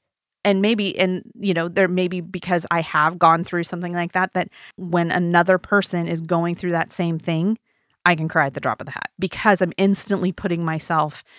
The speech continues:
in their shoes. But I also have other friends that have not gone through those types of things, but their level of empathizing with someone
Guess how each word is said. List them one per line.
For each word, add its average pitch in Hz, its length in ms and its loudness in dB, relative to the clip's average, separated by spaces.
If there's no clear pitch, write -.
in 180 160 4
their 165 140 2
shoes. - 500 -2
But 208 260 6
I 208 160 6
also 214 440 6
have 190 300 4
other 311 200 6
friends 175 520 2
that 190 200 4
have 185 220 2
not 190 340 4
gone 190 300 2
through 202 500 0
those 190 380 2
types 202 300 -2
of 185 80 -6
things, 196 400 -2
but - 200 2
their 185 520 4
level 190 520 0
of 170 440 0
empathizing 208 840 2
with 196 140 2
someone 208 560 0